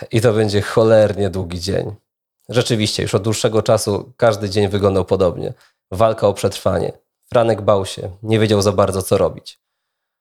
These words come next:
W końcu zaczął googlować różne słowa związane z grywalizacją, przechodził od strony do strony, aż w końcu trafił na jedną, wyjątkową, która przykuła jego uwagę.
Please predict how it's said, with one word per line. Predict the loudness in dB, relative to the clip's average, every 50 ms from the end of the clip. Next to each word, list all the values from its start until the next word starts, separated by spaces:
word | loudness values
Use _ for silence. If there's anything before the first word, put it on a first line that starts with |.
| _ _ _ _
W | _ 0
końcu | 2 2 2 4
zaczął | 2 2 4 2 0
googlować | 0 0 2 2 4 4 4 2 0 -2
różne | -2 -4 0 0 0 0
słowa | 0 2 4 4 4 4 2 2
związane | 2 0 0 2 4 4 2 2 2 0 0
z | 0 -2
grywalizacją, | -4 0 0 2 2 2 2 2 0 0 0 0 0 -2 -2 -2 -2 -2 -2
przechodził | -6 -6 -6 -2 0 0 -2 0 -4
od | -6 -4 -4
strony | -4 0 2 2 2 2 0
do | -4 -4
strony, | -6 -6 -2 2 2 2 2 2 -2
aż | -2 -4
w | -4
końcu | -2 -2 -2 -2 0 -2 -2 -4 -4 _ _ _ _ _ _ _ _ 0
trafił | 0 0 0 0 0
na | 2 4
jedną, | 4 4 2 0 -2 -8 -6 -6 -8 -12 _ _ _ -2
wyjątkową, | 2 2 4 2 2 0 2 2 2 4 2 0
która | 0 0 0 2 2 2 0
przykuła | -2 -4 -6 -4 -2 2 4 4 4
jego | 4 4 2 -2
uwagę. | -2 0 2 0 0 0 -4 -8